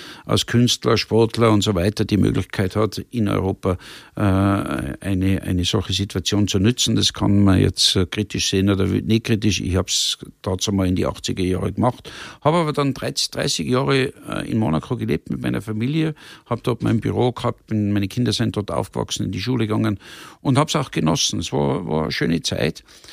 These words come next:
Nur irgendwann war für mich wieder, wie sagt man so schön, back to the roots angesagt. Ich hab einfach, äh, mich wieder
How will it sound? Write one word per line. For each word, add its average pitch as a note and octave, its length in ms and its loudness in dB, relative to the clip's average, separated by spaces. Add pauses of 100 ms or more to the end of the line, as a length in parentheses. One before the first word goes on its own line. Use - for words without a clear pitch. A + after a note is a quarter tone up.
(280)
Nur C#3+ 400 4 (420)
irgendwann C#3+ 800 2
war B2+ 260 -2
für - 160 -6
mich B2 320 -4
wieder, A#2+ 260 2 (140)
wie A#2 520 -2
sagt C3+ 160 -4
man A#2+ 100 0
so - 100 -4
schön, A#2+ 320 0
back - 240 -2
to C3+ 140 0
the A2+ 80 4
roots G#2+ 420 4
angesagt. F#2 600 -2 (400)
Ich F#2+ 160 -2
hab C3+ 320 -2
einfach, B2 480 -2
äh, G2+ 120 2
mich A#2 200 2
wieder A#2 340 4